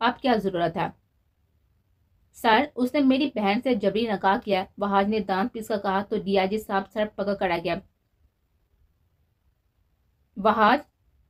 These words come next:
मुझे ऐसा क्यों लगता है कि वो सिर्फ तुम्हारी वजह से ये सब हरकतें करता है और निकाह होना कोई आसान बात नहीं है। लड़की ने रजामंदी दी होगी तो ही निकाह हुआ होगा।"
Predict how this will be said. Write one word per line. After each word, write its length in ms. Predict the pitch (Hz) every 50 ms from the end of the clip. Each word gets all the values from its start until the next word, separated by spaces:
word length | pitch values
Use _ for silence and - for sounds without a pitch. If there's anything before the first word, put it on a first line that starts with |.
| _ _ 247
मुझे 220 | 240 240 240 -
ऐसा 300 | - - 247 247 - 330
क्यों 300 | 339 - - 247 277 339
लगता 260 | 311 208 196 - 214
है 80 | 208 214
कि 120 | 214 -
वो 100 | 220 226
सिर्फ 320 | 220 - - 262 302 294 294
तुम्हारी 260 | 233 220 214 208 196
वजह 240 | 196 202 214 214 214
से 60 | 226
ये 80 | 226
सब 240 | 220 - 240 220 208 226
हरकतें 420 | 214 196 196 196 196 - 214 208
करता 240 | 208 185 165 - 180
है 120 | 185 190 - _ 214
और 60 | 208
निकाह 280 | 208 202 196 220 220
होना 340 | 226 254 233 214 208 220 233 -
कोई 160 | 233 233 - -
आसान 340 | 202 202 - 208 202 226 247
बात 220 | 226 190 185 -
नहीं 140 | 208 202 196
है। 140 | 196 214 - - _ _ _ _ _ -
लड़की 340 | 208 214 208 196 - - 269
ने 180 | 277 302 302
रजामंदी 500 | 277 269 202 196 233 220 208 208 208 240
दी 220 | 214 175 196 208 262
होगी 320 | 262 220 185 175 202 220
तो 140 | 214 - 226
ही 100 | 226 214
निकाह 260 | 208 196 - 196 185
हुआ 200 | 196 214 196 190
होगा।" 400 | 180 185 175 165 - 170 165 -